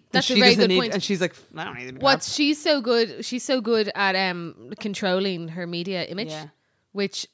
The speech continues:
Speaker 1: in a way, like, I know is kind of contributing to this whole thing, but it's also kind of amazing that
Speaker 2: Yeah, her
Speaker 1: like,
Speaker 2: pri-, her public, private life is so private to a certain extent.
Speaker 1: she only puts out what she wants
Speaker 2: Have
Speaker 1: to
Speaker 2: you
Speaker 1: put
Speaker 2: seen
Speaker 1: out.
Speaker 2: one photo of the twins?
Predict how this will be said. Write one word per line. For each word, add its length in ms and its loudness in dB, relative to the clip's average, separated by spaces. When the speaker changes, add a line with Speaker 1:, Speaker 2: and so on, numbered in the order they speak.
Speaker 1:
in 120 0
a 80 0
way, 440 4
like, 240 -4
I 120 -4
know 160 -6
is 100 -8
kind 180 -10
of 60 -12
contributing 500 -10
to 80 -12
this 160 -8
whole 140 -4
thing, 300 -6
but 160 -6
it's 100 -8
also 320 -8
kind 260 -10
of 100 -12
amazing 480 -8
that 200 -10
Speaker 2:
Yeah, 240 -6
her 100 0
Speaker 1:
like, 140 0
Speaker 2:
pri-, 140 2
her 100 -4
public, 340 -8
private 300 2
life 160 2
is 80 -8
so 280 -2
private 380 -4
to 100 -16
a 40 -10
certain 180 -10
extent. 260 -10
Speaker 1:
she 220 2
only 260 2
puts 300 -6
out 380 -2
what 360 -8
she 180 -8
wants 320 -4
Speaker 2:
Have 140 -2
Speaker 1:
to 60 -2
Speaker 2:
you 40 2
Speaker 1:
put 80 -2
Speaker 2:
seen 140 2
Speaker 1:
out. 40 2
Speaker 2:
one 120 2
photo 220 4
of 40 0
the 80 0
twins? 480 -2